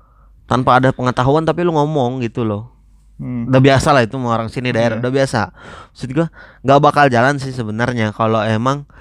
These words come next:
Speaker 1: dari pengertian kitanya aja
Speaker 2: Udah
Speaker 1: nggak
Speaker 2: beda.
Speaker 1: sama
Speaker 2: Heeh.
Speaker 1: gitu, ya kan?
Speaker 2: Iya.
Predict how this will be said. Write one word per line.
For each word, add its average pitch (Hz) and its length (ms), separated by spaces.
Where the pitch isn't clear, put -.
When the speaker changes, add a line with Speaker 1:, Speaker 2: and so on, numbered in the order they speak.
Speaker 1:
dari 113 320
pengertian 113 480
kitanya 107 400
aja 151 320
Speaker 2:
Udah 127 220
Speaker 1:
nggak 120 160
Speaker 2:
beda. 131 80
Speaker 1:
sama 151 320
Speaker 2:
Heeh. 127 160
Speaker 1:
gitu, 120 320
ya 117 200
kan? 110 160
Speaker 2:
Iya. 110 160